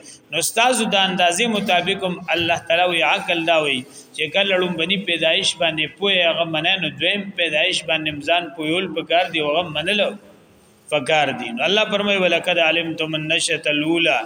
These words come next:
یقینا تحقیق سره تاسو ته معلوم دی پیدایش اولنې. «فلولا تذکرون»، تاسو ولې نه پوهیږئ چې دا دویم پیدایش په هغې باندې قیاس کړئ؟ عقل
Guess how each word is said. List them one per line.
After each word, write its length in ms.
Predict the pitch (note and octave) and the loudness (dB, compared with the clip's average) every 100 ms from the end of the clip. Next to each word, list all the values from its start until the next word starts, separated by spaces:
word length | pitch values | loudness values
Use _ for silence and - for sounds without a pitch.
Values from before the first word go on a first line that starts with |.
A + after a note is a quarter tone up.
| - - - - - | -6 -20 -20 -18 -6
یقینا 580 | B2+ E3+ G#3 F#3+ F#3+ F3 D#3+ E3+ | 0 2 2 0 0 -2 -2 0
تحقیق 400 | D3+ C#3+ F3+ F#3 F3+ | 0 0 -2 0 0
سره 160 | F3 E3 | 0 0
تاسو 380 | E3+ E3+ F3 - | 2 2 2 -2
ته 60 | D#3 D#3 | -2 0
معلوم 340 | D#3 G#3+ G#3 | 0 0 0
دی 140 | F3+ E3+ D#3 | 0 0 -2
پیدایش 440 | D3 D3+ F3 F3+ | 0 2 2 0
اولنې. 600 | E3+ D#3 D#3 D3 D#3 G#3 D#3+ - - - - | -2 0 0 0 0 0 -2 -6 -10 -8 0
«فلولا 480 | E3+ G#3+ C4 A#3 G3 F3+ | 2 4 4 6 4 2
تذکرون»، 600 | F3 E3+ E3 D#3+ D3+ D3 C#3 C3 | 0 0 0 -2 -2 0 -2 0
تاسو 240 | G#3 G#3+ G3 | 0 2 4
ولې 220 | G#3+ B3+ A#3+ | 4 4 2
نه 60 | G#3 G#3+ | 0 -2
پوهیږئ 480 | F#3 E3+ D3+ C#3+ A2+ - - - - | 0 2 2 0 -2 -8 -20 -20 -12
چې 100 | - D3 | -4 2
دا 80 | E3+ D3 | 2 2
دویم 220 | F#3 G3+ G3 | -2 -2 0
پیدایش 380 | F3 E3 E3+ F#3 - | 0 2 2 2 -2
په 100 | E3 | 0
هغې 180 | D#3+ F3+ F3 | 0 0 0
باندې 260 | E3 D#3 D3 C3 | 0 0 -4 -2
قیاس 320 | D3 F3 F3+ - | 2 2 2 -2
کړئ؟ 300 | D#3+ C3 A2 - - _ G#2 | -2 -4 -6 -16 -20 _ -4
عقل 520 | A#2 F#3 A#3 G#3 | 2 2 2 0